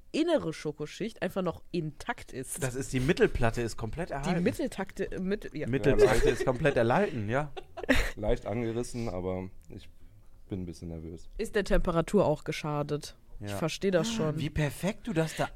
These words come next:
Speaker 1: Das
Speaker 2: abgezurzelt
Speaker 1: denn,
Speaker 2: hast.
Speaker 1: Alter?
Speaker 2: Oh mein Gott, was für ein Talent. Was für eine Präzision er mit
Speaker 1: Ey,
Speaker 2: seinem
Speaker 1: ich
Speaker 2: Mundwerk
Speaker 1: wusste
Speaker 2: hat.
Speaker 1: nicht, dass das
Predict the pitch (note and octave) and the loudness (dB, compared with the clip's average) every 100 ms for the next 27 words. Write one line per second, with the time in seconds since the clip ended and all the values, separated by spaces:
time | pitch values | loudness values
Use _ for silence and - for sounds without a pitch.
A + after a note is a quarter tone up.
0 | D#3 A3 C4 B3+ - G3 F3 F#4 D3 E3+ | 2 4 6 4 4 6 6 8 6 6
1 | E3 E3+ - E3+ D#3+ D#3+ D#3 - - - | 8 6 4 2 4 2 0 -6 -16 -16
2 | - C#3+ G3 D3 D#3+ C3 C3+ C#3 A#2+ A2+ | -10 -4 -2 0 -2 -2 -4 -6 -6 -4
3 | G#2 D3+ C3 - - - - - - - | -2 -4 -6 -14 -20 -20 -20 -20 -20 -20
4 | - - - - - - - - - - | -20 -20 -20 -20 -20 -20 -20 -20 -20 -20
5 | - - - - - - - - - - | -20 -20 -20 -20 -20 -20 -20 -20 -18 -16
6 | C5 A3+ D#3 - C#5 - G#4 - E4+ B2 | -10 -6 -4 2 6 10 10 8 4 0
7 | A2 G3 F3+ A#2+ A2+ G#3+ G#3 E3+ F3+ C3+ | 2 0 0 0 2 4 6 4 6 6
8 | - A2+ A3 E3 - D3+ - C#3+ | 8 6 8 6 4 0 2 0